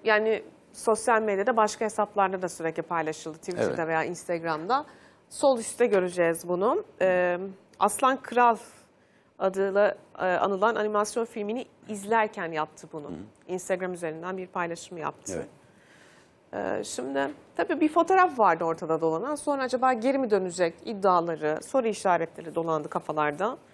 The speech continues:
Speaker 2: Çok uzun
Speaker 1: Evet.
Speaker 2: zamandır konuşuluyor. Fatih Hoca ile
Speaker 1: Evet.
Speaker 2: yakınlaşmasını da biliyoruz. Orada zaten fotoğraflarda da görülüyor.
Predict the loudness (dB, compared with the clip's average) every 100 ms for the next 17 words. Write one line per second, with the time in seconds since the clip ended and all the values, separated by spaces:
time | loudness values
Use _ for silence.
0 | -10 -6 -2 2 2 4 4 4 2 0
1 | -2 -2 -2 -2 2 2 2 0 2 2
2 | 4 2 0 0 0 -4 -6 -4 -2 -2
3 | -2 0 0 0 2 2 2 -2 -4 0
4 | 0 2 0 -2 -4 -2 -2 -4 -6 -8